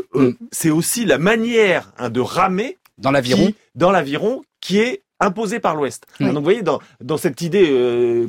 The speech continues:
Speaker 1: que, qu'en réalité l'unification s'est toujours fait avec les systèmes de l'Ouest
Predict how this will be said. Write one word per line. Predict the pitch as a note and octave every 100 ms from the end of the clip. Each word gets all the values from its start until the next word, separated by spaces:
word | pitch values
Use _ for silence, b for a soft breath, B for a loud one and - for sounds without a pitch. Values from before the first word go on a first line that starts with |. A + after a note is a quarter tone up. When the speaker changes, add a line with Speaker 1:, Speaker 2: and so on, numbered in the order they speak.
| -
Speaker 1:
que, | C#3
qu'en | - C3
réalité | G2 B2+ D3 D3 F#3
l'unification | D3+ C3+ C#3 D3+ F3+
s'est | C3
toujours | - G#3 F#3 E3+
fait | F#3+
avec | E3 C3
les | C3
systèmes | - D3 D#3+ C#3+
de | C3+
l'Ouest | C#3 C3+